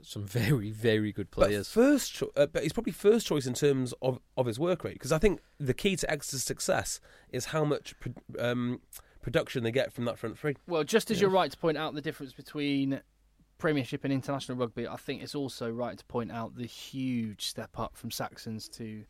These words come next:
Speaker 3: first
Speaker 1: Yes.
Speaker 3: team. Massive.
Speaker 2: Yeah, that is fair, because you've basically got two invitational teams, haven't you? They've not, they
Speaker 1: Yeah.
Speaker 2: don't meet up all the time.
Speaker 1: They've had a week together,
Speaker 2: Yeah.
Speaker 1: basically.
Speaker 2: So that's a, a very fair point.
Speaker 1: But it was,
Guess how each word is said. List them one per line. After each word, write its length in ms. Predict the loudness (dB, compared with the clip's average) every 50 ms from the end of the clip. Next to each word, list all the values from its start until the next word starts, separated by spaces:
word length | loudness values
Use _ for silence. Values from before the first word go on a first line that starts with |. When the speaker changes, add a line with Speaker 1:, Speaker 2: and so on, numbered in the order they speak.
| _
Speaker 3:
first 160 | _ -6 -2
Speaker 1:
Yes. 180 | -2 -2 -2 -4 -6
Speaker 3:
team. 200 | -10 -10 -10 -12 -14 -18 _ _
Massive. 400 | -10 -8 -6 -6 -6 -6 0 2
Speaker 2:
Yeah, 160 | 4 4 6
that 180 | 4 4 4 4
is 80 | 0 0
fair, 200 | 0 0 0 -2 -2 -8 -14 -12 -8
because 200 | -2 0 2 2
you've 100 | 4 4
basically 260 | 4 4 4 2 0
got 80 | 0 4
two 180 | 6 6 6
invitational 460 | 6 4 2 2 0 0 0 -4 -4
teams, 260 | -4 -4 -4 -4 -2 -4
haven't 140 | -4 -2 -2
you? 60 | -2 -2
They've 140 | 0 2 2
not, 180 | 2 2 0 -2 -8 -6
they 60 | 0 6 8 8
Speaker 1:
Yeah. 40 | 8 8
Speaker 2:
don't 160 | 8 6 6
meet 240 | 4 4 4 4 2
up 140 | 2 2 2
all 120 | 0 -2 -2
the 40 | 0
time. 300 | 0 0 2 4 4 4
Speaker 1:
They've 80 | 4
had 100 | 4 4
a 60 | 2 2
week 280 | 0 0 -2 -4 -8 -8
together, 420 | -8 -4 -2 -2 -2 -2 -2 -2
Speaker 2:
Yeah. 80 | -2 -2
Speaker 1:
basically. 460 | -2 -2 -2 -4 -6 -10 -10 -10 -12 -12 -12 _ _
Speaker 2:
So 220 | 0 2 4 4
that's 200 | 4 2 0 -2 -4
a, 60 | -4 -2
a 80 | -2 -4
very 320 | 0 2 4 4 4 2
fair 240 | 0 -2 -2 -4 -4
point. 260 | -4 -6 -8 -10 -10 -14 _ _ _ _ 0
Speaker 1:
But 80 | 2 4
it 40 |
was, 120 | 4 4